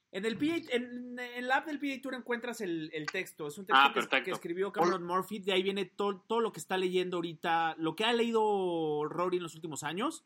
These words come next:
Speaker 1: en los, en el último año, año y
Speaker 2: Perfecto.
Speaker 1: medio. Y son, son por libros de eso.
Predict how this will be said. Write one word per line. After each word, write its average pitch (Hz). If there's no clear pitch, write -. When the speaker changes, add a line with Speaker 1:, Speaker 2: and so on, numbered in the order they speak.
Speaker 1:
en 151
los, 151
en 170
el 180
último 214
año, 214
año -
y 226
Speaker 2:
Perfecto. 202
Speaker 1:
medio. 202
Y 160
son, 196
son 202
por 240
libros 226
de 220
eso. 190